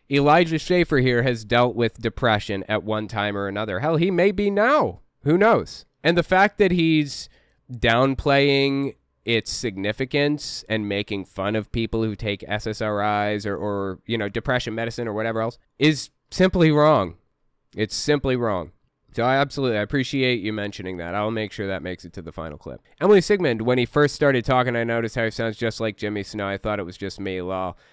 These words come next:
No, it, it, it's like a dead ringer. It's crazy. Uh, I don't think he,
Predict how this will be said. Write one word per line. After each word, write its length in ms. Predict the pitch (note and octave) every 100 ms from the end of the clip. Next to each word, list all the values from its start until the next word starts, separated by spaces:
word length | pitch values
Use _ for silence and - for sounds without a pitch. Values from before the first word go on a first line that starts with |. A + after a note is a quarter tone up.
| _
No, 400 | A2+ C3+ C3 A#2+ -
it, 160 | B2 _ _
it, 240 | C#3 D3 -
it's 240 | D3 C#3+
like 180 | D#3+ D3+
a 80 | C#3
dead 300 | B2+ B2+ A2+
ringer. 380 | A2+ G#2+ F2+ F2
It's 180 | B2
crazy. 580 | - A#2+ A2 G2+ F2+ E2+ _ _ _ _ _ -
Uh, 60 |
I 160 | C3+ D3
don't 180 | A3+ -
think 200 | C#4 A3
he, 260 | E3+ B2